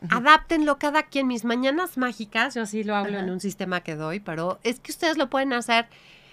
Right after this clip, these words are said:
Speaker 2: a la hora que puedan. Yo lo único que sí les recomiendo que no se salten es cinco, diez, quince minutos de meditación en la mañana, lo que puedan.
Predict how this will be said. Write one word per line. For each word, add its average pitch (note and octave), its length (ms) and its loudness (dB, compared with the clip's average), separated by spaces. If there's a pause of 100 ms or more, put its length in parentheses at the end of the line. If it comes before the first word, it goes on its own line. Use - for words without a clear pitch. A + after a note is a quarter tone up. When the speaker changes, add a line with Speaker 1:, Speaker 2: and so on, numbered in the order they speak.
(280)
Speaker 2:
a G#3+ 100 0
la A#3+ 160 4
hora D4 220 2
que A#3+ 140 -4
puedan. F#3+ 680 -4
Yo D4 320 6
lo C#4 200 2
único E4 360 0
que A3+ 100 -4
sí A3+ 140 -4
les A3+ 180 -2
recomiendo F#3+ 680 -4
que G3+ 220 -4
no A3 160 -2
se A#3 160 -6
salten G#3 480 -4
es G3 160 -8 (640)
cinco, C4+ 680 -2
diez, A#3+ 400 -6
quince A#3+ 320 -4
minutos A3 260 -6
de G#3+ 140 -4
meditación F#3 640 -6
en G#3 100 -4
la F3+ 120 -4
mañana, G3+ 500 -4
lo G#3+ 180 0
que G#3 140 -4
puedan. G3+ 420 -6